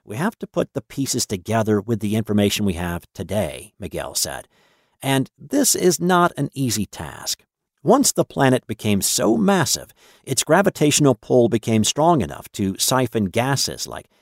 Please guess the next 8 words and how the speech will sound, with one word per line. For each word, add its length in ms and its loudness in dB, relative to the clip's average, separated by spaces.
hydrogen 580 0
and 360 -4
helium 500 0
to 200 -2
form 340 4
its 200 0
cloudy 480 2
atmosphere." 760 -6